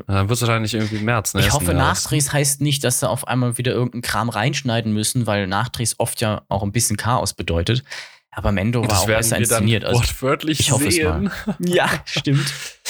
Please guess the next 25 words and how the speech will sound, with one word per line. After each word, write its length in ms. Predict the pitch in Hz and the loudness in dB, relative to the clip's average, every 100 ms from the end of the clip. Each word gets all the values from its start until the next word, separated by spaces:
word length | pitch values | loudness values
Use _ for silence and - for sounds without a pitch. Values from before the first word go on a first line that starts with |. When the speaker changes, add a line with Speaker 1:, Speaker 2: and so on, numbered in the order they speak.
| - - | -2 -2
Speaker 1:
Aber 380 | 131 135 139 135 | -2 0 0 -2
wir 120 | 143 135 | -2 0
haben 140 | 151 | 0
ja 80 | 139 | 0
im 240 | 127 127 | 0 2
Sept-, 220 | 127 123 | 2 0
wir 80 | 131 | 0
haben 120 | 139 147 | 0 0
jetzt 220 | 135 - | -2 0
ja, 320 | 131 123 123 | 0 0 -2
die 160 | 110 127 | -4 -4
Zeit 260 | 143 139 | -2 0
läuft 160 | 139 117 | -2 -2
langsam 300 | 120 117 117 | 0 0 0
ab. 220 | - - | -2 -4
Es 80 | - | -4
gibt 180 | - - | -4 -2
inzwischen 340 | - 131 - | -2 -2 0
ja 60 | 104 | 0
auch 60 | |
eine 80 | 107 | 0
Sneak 340 | - 131 147 - | 0 0 -2 -4
Preview 680 | - - 110 98 95 101 117 | -8 0 2 2 0 0 0
auf 320 | 101 95 - - | 0 -2 -10 -6
Prime 540 | 123 110 98 110 147 | -2 0 0 -4 -6